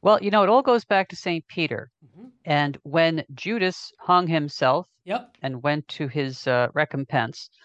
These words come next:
Speaker 1: uh, Peter said that we need to fill that spot in the apostolic college.
Speaker 2: Right.
Speaker 1: And so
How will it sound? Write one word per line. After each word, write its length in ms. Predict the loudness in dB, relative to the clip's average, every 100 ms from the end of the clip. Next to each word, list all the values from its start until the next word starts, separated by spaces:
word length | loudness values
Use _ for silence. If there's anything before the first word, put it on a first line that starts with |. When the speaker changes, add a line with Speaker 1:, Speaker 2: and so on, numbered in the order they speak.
| _ _ _ _ _
Speaker 1:
uh, 60 | -6 -2
Peter 300 | -2 0 0
said 380 | 2 4 4 2
that 140 | -2 -2
we 100 | -4
need 160 | -4
to 60 | -4
fill 300 | -2 0 2
that 220 | 2 0
spot 440 | -6 2 4 4 2 _ _ _
in 180 | -8 -6
the 100 | 0
apostolic 600 | 0 0 -4 0 2 0
college. 540 | -2 0 0 -4 -16 2
Speaker 2:
Right. 320 | 2 2 -4 -20 _ _ _
Speaker 1:
And 160 | -6 2
so 300 | 4 4